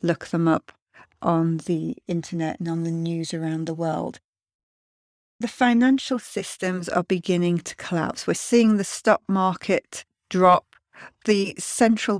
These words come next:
banks we know are already struggling because of the amount of fiat currency they've printed over the last couple of years. Y-, we're talking trillions. And there is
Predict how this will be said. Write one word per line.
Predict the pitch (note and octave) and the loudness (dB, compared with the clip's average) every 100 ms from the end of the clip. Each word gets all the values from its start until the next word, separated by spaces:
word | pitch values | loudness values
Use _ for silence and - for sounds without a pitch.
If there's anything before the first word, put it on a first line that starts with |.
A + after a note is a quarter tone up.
| - | 2
banks | F#3 F#3 - - | 2 2 -2 -2
we | F#3 F3 | 2 4
know | F3+ F#3+ F#3+ | 4 2 2
are | F3+ F#3 | 2 2
already | F3+ E3+ E3 | 2 0 -4
struggling | - - A3+ A3 G3+ F#3 | -10 -2 0 2 0 -2
because | F#3 - F3+ - | -4 -4 -6 -4
of | F#3+ F3+ | -6 -4
the | F3+ - | -4 -2
amount | F#3 F3+ F3+ F3+ F3 F3 - - - | 0 0 2 2 0 -2 -8 -6 -2
of | E3+ E3 - _ | -2 -2 -8 _
fiat | - - F#3+ E3+ - - | -18 2 4 4 2 -8
currency | - G3 F3 E3+ - - E3+ | -4 2 4 2 -2 -4 -2
they've | E3 E3 - | 0 -2 -4
printed | - - E3 E3 F3 D#3+ - - F3+ | -6 -4 -4 -4 -6 -6 -8 -4 0
over | E3+ E3 D#3+ D#3+ - - _ - | 0 -2 -4 -4 -6 -18 _ -4
the | F3 E3 E3 | -2 0 -2
last | F3+ E3+ E3 - - | -2 -4 -4 -10 -12
couple | - - E3+ E3 | -12 -8 -6 -6
of | E3 | -2
years. | E3 D#3 D3+ - - | 0 0 -2 -4 -10
Y-, | G3+ F3 - | -10 -10 -6
we're | G3+ | -6
talking | - - F#3+ - F#3 - | -6 -8 -8 -6 -6 -6
trillions. | - - - F#3+ E3+ E3 D#3+ E3 D#3+ D3+ - _ _ _ _ _ - - | -10 -10 -4 -2 0 -2 -2 -2 -4 -8 -14 _ _ _ _ _ -20 -2
And | G#3+ G#3 G3 - | 2 2 0 -4
there | F#3+ G#3+ G3+ | 2 4 4
is | G#3 G3 | 2 0